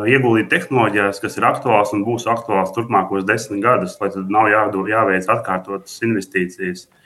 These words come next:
Un, ā, tas, tas, uz ko mēs strādājam, lai klientam būtu interesanti pie mums, ērti, patīkami, un, ā,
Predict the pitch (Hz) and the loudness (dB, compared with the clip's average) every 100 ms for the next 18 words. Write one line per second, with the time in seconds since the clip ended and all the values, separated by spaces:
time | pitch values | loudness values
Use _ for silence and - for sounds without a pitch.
0 | - - - _ _ _ _ _ 104 104 | -20 -20 -20 _ _ _ _ _ -8 -4
1 | 104 104 104 104 98 120 - 120 117 113 | -2 0 0 -2 -2 -4 -2 -6 -6 -10
2 | - 120 104 - 113 110 95 90 90 92 | -8 -6 -6 -6 0 2 2 0 0 -4
3 | 92 92 95 104 113 101 92 95 92 95 | -4 -4 -6 -2 0 0 -2 -4 -4 -4
4 | 107 127 - 165 85 - 151 147 - 101 | -4 -4 -6 -10 -8 -6 -6 -6 0 2
5 | 120 135 - - 180 _ _ _ - - | 2 -2 -12 -10 -10 _ _ _ -6 -2
6 | 156 135 131 127 123 123 _ _ _ _ | -2 -2 -2 -2 -4 -8 _ _ _ _
7 | _ _ 98 98 98 | _ _ -4 2 4